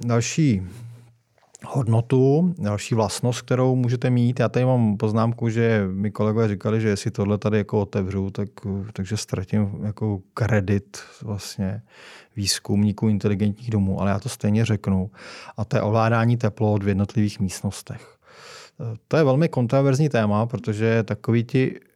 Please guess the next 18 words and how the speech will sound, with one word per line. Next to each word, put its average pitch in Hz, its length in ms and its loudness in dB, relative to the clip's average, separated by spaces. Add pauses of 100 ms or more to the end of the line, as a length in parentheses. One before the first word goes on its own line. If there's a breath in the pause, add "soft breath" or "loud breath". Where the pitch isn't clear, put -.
(100)
takoví 120 320 -2
ti 139 120 0
opravdu 135 320 -2
echt - 320 -4 (140)
techničtí 135 880 0
mý 135 140 2
kolegové 98 840 0 (840 loud breath)
řeknou, 120 480 0
že 123 460 4
není 117 420 2
jako 123 220 0
důvod 101 360 2
ovládat 98 540 0
jako 98 580 -2 (760)
teplotu 110 420 -4
v - 20 0
jednotlivých 101 460 -2
místnostech. 101 800 -6